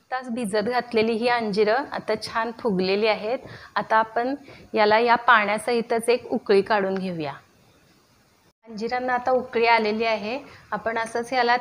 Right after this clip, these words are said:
तीन ते चार मिनटं शिजवून घेऊया आणि गॅस बंद करून हे थंड करून घेऊया.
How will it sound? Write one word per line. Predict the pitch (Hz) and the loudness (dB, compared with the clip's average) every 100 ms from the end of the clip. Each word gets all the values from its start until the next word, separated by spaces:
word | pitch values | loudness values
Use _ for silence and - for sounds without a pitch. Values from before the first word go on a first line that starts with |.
| 247 | -2
तीन | 226 214 | -6 -4
ते | 240 | -4
चार | 233 220 208 | 2 2 2
मिनटं | 220 220 214 240 294 - - _ - | -2 -6 -4 -2 -4 -10 -20 _ -10
शिजवून | - 185 214 214 240 | -6 -2 -2 -2 -4
घेऊया | 226 226 185 196 262 294 - - | -4 -4 -2 -2 -4 -8 -20 -14
आणि | 185 202 208 | -6 -6 -4
गॅस | 202 208 214 | 0 2 0
बंद | 208 214 208 208 | -2 -2 -2 -4
करून | 208 220 220 | -4 -4 -6
हे | 208 220 262 - | -6 -4 -6 -8
थंड | 240 196 190 | -6 -2 -2
करून | 196 190 180 | 0 -4 -4
घेऊया. | 175 180 160 | -8 -10 -10